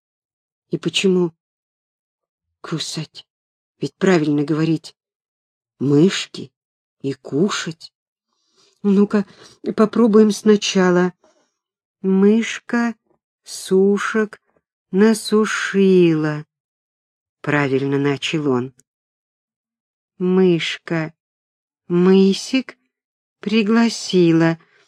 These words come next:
Тоже почти правильно. Но дальше получилось вот что. «Мышки шуски кусать штали,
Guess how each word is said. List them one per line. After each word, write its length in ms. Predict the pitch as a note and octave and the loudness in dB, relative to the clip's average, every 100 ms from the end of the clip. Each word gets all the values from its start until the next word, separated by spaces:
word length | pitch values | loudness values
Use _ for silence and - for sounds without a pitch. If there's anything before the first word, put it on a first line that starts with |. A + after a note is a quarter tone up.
| _ _ _ _ - A#3+ _ | _ _ _ _ -20 -20 _
Тоже 420 | - C4+ C#4+ A#3+ B3+ | -2 2 2 2 0
почти 400 | A#3 - - G#3+ | -2 -4 -4 -2
правильно. 720 | G#3 G3 E3 C#3+ C#3 C#3 C#3 _ _ _ _ _ _ _ _ - | 0 0 0 0 0 0 -4 _ _ _ _ _ _ _ _ -4
Но 260 | G#3 G#3+ G#3 | 2 6 6
дальше 480 | G3+ C4 B3 - | 4 2 0 -2
получилось 720 | G3+ G3+ G3+ - B3 A3 G#3 F#3 | -2 0 0 0 -2 -4 -4 -4
вот 200 | F#3+ - | -2 -2
что. 320 | - - F#3 _ _ _ _ _ _ _ - | -6 -8 -8 _ _ _ _ _ _ _ -8
«Мышки 1160 | G3+ A3+ A#3 A#3+ A#3+ A3+ - - - A3 G#3+ G3+ _ _ _ _ _ _ | -2 0 2 2 4 2 -2 -10 -8 -2 0 -2 _ _ _ _ _ _
шуски 1040 | - - - A#3+ A3+ - - - G3+ G3 _ _ | -16 -8 -2 0 0 -4 -8 0 2 2 _ _
кусать 840 | - A#3+ A3+ G3+ F#3+ - F#3+ F3+ - | -4 0 4 4 2 2 2 2 -2
штали, 960 | - - - D#4 E4+ D4+ A3 F#3 E3+ | -12 -8 0 2 4 4 2 0 -2